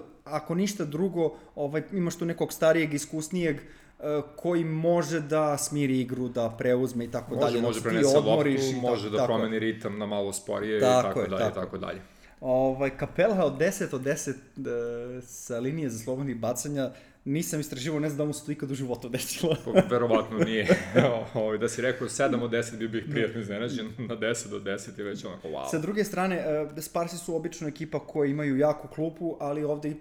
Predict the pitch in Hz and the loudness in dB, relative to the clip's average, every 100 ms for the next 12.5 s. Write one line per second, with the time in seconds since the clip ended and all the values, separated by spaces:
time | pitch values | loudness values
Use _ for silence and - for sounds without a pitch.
0 | 147 160 151 143 143 160 127 127 135 127 | -8 -6 0 2 0 -2 -4 -2 -2 -2
1 | 131 135 127 113 175 135 - - - 117 | 0 0 0 0 0 0 -2 -14 -12 -8
2 | 110 113 120 - 156 156 151 - 147 135 | -6 -6 -8 0 2 2 -2 -8 -8 -10
3 | - 147 139 131 165 143 131 151 139 135 | -8 -4 -4 -2 -4 -4 -4 -2 -2 -2
4 | 139 120 113 113 - - - 143 175 156 | -2 -2 -2 -4 -6 -10 -10 -8 -2 -2
5 | 156 190 214 208 185 156 147 143 123 113 | -2 2 4 4 4 4 2 2 0 2
6 | 120 117 110 101 - 104 98 98 101 104 | 0 -2 -4 -6 -10 -14 -14 -12 -10 -12
7 | 92 - - - - - _ _ _ _ | -14 -16 -20 -20 -20 -20 _ _ _ _
8 | 151 - 135 110 - 113 117 104 135 - | -4 0 0 0 -2 -6 -6 0 0 2
9 | 135 147 151 147 127 98 143 196 170 135 | -2 0 2 2 2 4 4 4 0 -2
10 | - 131 143 147 - 123 110 - - 135 | -2 2 2 2 -2 -4 -4 -6 -4 -2
11 | 151 190 185 - 156 123 - 147 120 117 | -2 -2 -4 0 0 -2 -6 -8 -4 0
12 | 117 117 117 113 110 | 0 0 0 -2 -4